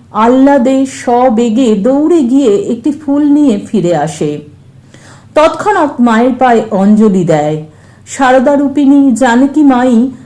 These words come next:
কৃপাবিষ্ট হয়ে সেখানে সেই অবস্থাতেই সর্বসমক্ষে তাকে মহামন্ত্র প্রদান করে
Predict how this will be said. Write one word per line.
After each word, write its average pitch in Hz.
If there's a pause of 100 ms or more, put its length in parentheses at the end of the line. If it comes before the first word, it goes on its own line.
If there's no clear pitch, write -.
(200)
কৃপাবিষ্ট 302
হয়ে 262
সেখানে 285 (240)
সেই 339
অবস্থাতেই 254 (280)
সর্বসমক্ষে 285 (260)
তাকে 240
মহামন্ত্র 233 (440)
প্রদান 240
করে 220